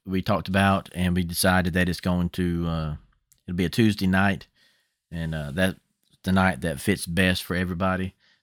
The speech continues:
That doesn't back us up right to fourth of July. So we'll see how that goes. Oh, tomorrow night, um, Wednesday night, me and, uh, the guys are gonna go probably to Chattahoochee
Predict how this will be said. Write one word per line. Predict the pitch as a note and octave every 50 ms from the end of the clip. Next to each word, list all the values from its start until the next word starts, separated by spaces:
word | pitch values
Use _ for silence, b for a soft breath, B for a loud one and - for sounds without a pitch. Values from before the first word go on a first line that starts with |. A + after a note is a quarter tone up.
| _
That | - E2+
doesn't | E2 F#2+ F#2 E2+ F2+ E2 C2+ G#1+ D#2+ E2+
back | F#2 F#2+ F#2+ - -
us | F#2+ F2 -
up | G2 F#2 F2 E2+ - -
right | F2 E2+ E2+ D2+ -
to | - F#2 F2+ E2+
fourth | E2 - G2 F#2+ F2 -
of | D#2+
July. | E2+ E2+ F2 F2 E2+ F2 F2 F2 F2 - _ _ _ _
So | - - F2 E2 D#2 D2 - - _ _ _ _ _ _ _ _ _ _ _ _ _ _ _ -
we'll | F#2+
see | - - G2+
how | G2 F#2 E2
that | E2 D#2 C#2+ -
goes. | C#2 A1+ A1 - - - _ _ _ _ _ _
Oh, | A2+ G2+ F2 E2+ -
tomorrow | - B2 C3 C3 B2+
night, | A#2+ A2+ G#2+ G#2+ G2+ F#2 - _ b b b b b b b b b b _
um, | F#2 F2+ E2+ E2+ E2 E2 E2+ - _ _ _ _ _ _ _ _ _ _
Wednesday | - G2+ A#2 A2+ A2 G#2+ A2 G#2
night, | G2 G2 G2 G2 F#2+ F2+ F2 - b b b b b b b _
me | - G2+ G#2+ G#2 G#2+ G#2 G2+ F#2+
and, | F#2+ F#2 F2
uh, | F2 E2+ E2+ E2+ E2+ - _
the | - F#2+
guys | G2+ G2+ G2+ G2 F2+
are | F2+
gonna | F#2+ F#2 F#2
go | F2+ G2 F#2+ F#2+ F#2+ F#2 F2+ - - _ _
probably | - A#2 A2+ A#2+ A#2+ A#2
to | G#2+ G2+
Chattahoochee | F#2+ - A2+ G#2 G#2 G2+ F#2 G2+ F#2+ G2 F#2 - A2+ G#2+ F2 -